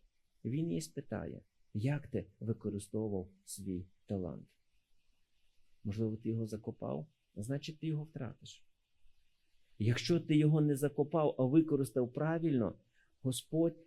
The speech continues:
такій людині сказав: «Гаразд, рабе добрий і вірний. В малому ти був вірний,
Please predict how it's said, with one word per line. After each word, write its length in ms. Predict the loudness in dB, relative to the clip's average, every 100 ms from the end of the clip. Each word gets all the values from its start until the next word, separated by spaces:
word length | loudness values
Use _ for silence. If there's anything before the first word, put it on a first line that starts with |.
| -6
такій 400 | -4 -2 0 2
людині 480 | 2 2 2 2 -2
сказав: 460 | -4 -4 0 2 2
«Гаразд, 560 | 0 0 0 -2 -6 _
рабе 440 | -2 0 2 0
добрий 420 | 0 2 2 0 -2
і 180 | 0
вірний. 520 | 0 0 0 -2 -6 -8 _ -4
В 120 | 2
малому 520 | 4 6 4 4 4
ти 160 | 2 0
був 260 | 2 -2
вірний, 500 | 0 0 2 0 -4